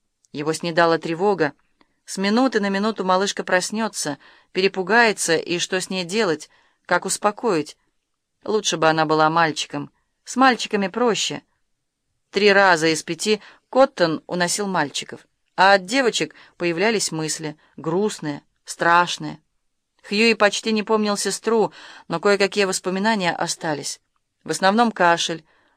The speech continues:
долгие мучительные приступы кашля, а в перерывах хрипы и свист при каждом вздохе. Вспоминая те хрипы, великан вздрагивал.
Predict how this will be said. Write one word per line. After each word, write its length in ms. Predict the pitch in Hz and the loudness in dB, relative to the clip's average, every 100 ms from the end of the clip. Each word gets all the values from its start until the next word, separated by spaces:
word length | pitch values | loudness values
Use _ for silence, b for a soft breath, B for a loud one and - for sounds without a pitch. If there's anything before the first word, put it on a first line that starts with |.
| _ | _
долгие 460 | - 160 202 185 170 | -4 2 4 4 0
мучительные 580 | 165 160 190 185 175 165 | 0 -2 -6 -4 -2 -2
приступы 480 | 175 175 165 156 156 | -4 -6 -6 -8 0
кашля, 500 | 196 208 - 151 b b b | 0 0 0 -2 b b b
а 140 | 156 | -4
в 60 | 160 | -4
перерывах 560 | 185 180 190 208 175 b b b - | 0 2 4 2 2 b b b -10
хрипы 440 | - 214 214 180 | -2 0 0 -2
и 40 | |
свист 300 | 160 175 196 - | -2 -4 -6 -6
при 120 | 170 | -4
каждом 380 | 170 170 160 165 | -2 -2 -4 -8
вздохе. 480 | 151 147 143 - - _ _ _ _ _ - | -6 -6 -6 -14 -20 _ _ _ _ _ -16
Вспоминая 580 | - 185 190 208 202 | -4 -2 2 4 4
те 160 | 185 175 | 4 -2
хрипы, 420 | 190 208 214 160 B B | 0 -2 2 0 B B
великан 400 | - 175 185 180 | -2 0 0 -2
вздрагивал. 640 | 165 160 185 160 135 131 | -2 -2 0 -2 -6 -12